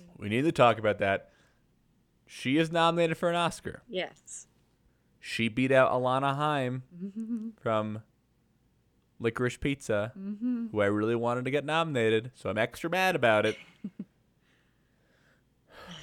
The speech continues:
Speaker 1: So, I don't want to make fun of, theoretically, what work Nicole Kidman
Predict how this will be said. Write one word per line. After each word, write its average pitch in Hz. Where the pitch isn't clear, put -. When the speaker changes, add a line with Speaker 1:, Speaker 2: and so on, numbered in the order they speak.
Speaker 1:
So, -
I 98
don't 160
want 123
to 127
make 107
fun 92
of, 87
theoretically, 107
what 110
work 98
Nicole 98
Kidman 90